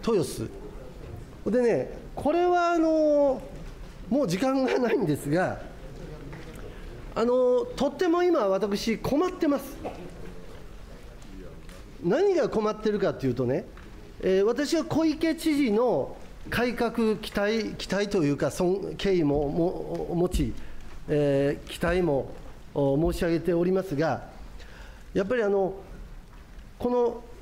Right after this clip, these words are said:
一没の絵にあるようにね、子どもたちが飲む水、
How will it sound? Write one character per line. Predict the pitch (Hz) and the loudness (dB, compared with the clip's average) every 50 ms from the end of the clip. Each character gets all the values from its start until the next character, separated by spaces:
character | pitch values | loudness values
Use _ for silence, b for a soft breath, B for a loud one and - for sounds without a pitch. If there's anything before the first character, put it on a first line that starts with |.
| - - - - | -18 -10 -4 -4
一 | 233 - - 240 | -2 -2 -2 0
没 | 226 311 302 311 320 311 | 0 0 2 2 4 4
の | 311 330 | 4 4
絵 | 339 359 | 4 4
に | 359 320 | 4 4
あ | 226 180 | 4 4
る | 165 170 | 2 2
よ | 165 139 | 2 2
う | |
に | 123 123 | 2 2
ね、 | 131 185 165 - - | 2 0 0 -2 -2
子 | - 269 302 | -2 0 2
ど | 320 381 381 | 2 4 4
も | 381 381 381 | 4 2 2
た | 381 330 269 - | 2 0 -2 -2
ち | - - 202 196 175 | -2 0 0 2 2
が | 226 247 202 | 2 2 2
飲 | 165 165 180 226 294 | 4 4 4 4 4
む | 262 214 160 | 4 4 4
水、 | 135 147 170 160 127 151 147 - | 4 4 2 2 2 0 0 0